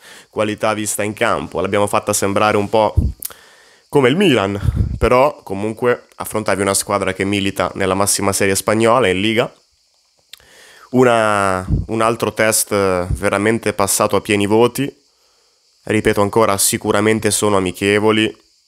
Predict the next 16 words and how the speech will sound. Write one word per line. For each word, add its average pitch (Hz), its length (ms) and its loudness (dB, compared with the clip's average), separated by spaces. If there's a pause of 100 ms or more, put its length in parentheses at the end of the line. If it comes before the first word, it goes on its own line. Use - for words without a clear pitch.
(120)
la 92 180 -2
condizione 95 960 0
è 87 220 -4
quella 87 540 -2
che 95 340 0
è, 123 80 -4 (440)
a 92 100 -8
parte 87 400 -2
per 87 220 -4
un - 300 2
Mkhitaryan 87 880 -8 (120)
sontuoso, 107 880 0
adesso 90 280 -2
ci 92 100 -6
arriveremo, 90 440 0
faremo 90 420 -2